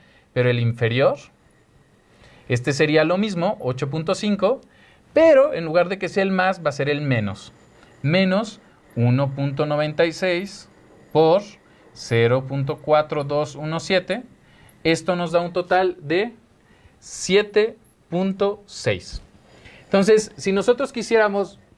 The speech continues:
decir, digamos, cuál es el posible promedio de este estudiante con un noventa y cinco por ciento de confianza sobre de esta cantidad de calificaciones que tenemos,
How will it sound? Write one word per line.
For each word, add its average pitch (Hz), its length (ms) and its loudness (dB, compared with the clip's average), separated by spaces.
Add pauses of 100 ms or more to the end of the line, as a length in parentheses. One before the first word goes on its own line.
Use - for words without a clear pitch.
(480)
decir, 160 640 -2 (100)
digamos, 151 320 -2
cuál 175 220 2
es 185 200 -4 (220)
el 143 480 -2 (340)
posible 196 600 0
promedio 165 640 -2
de 139 200 0
este 147 160 -8
estudiante 147 420 -6
con 143 140 -4
un 156 60 -4
noventa 135 300 -2
y 120 60 0
cinco 175 320 -6
por 123 140 -2
ciento 156 380 -2 (380)
de 147 180 0
confianza 151 680 -4 (180)
sobre 143 360 2
de 156 120 2
esta 180 220 0
cantidad 143 380 -2
de 147 140 -2
calificaciones 120 720 -4
que 113 100 -2
tenemos, 202 580 -2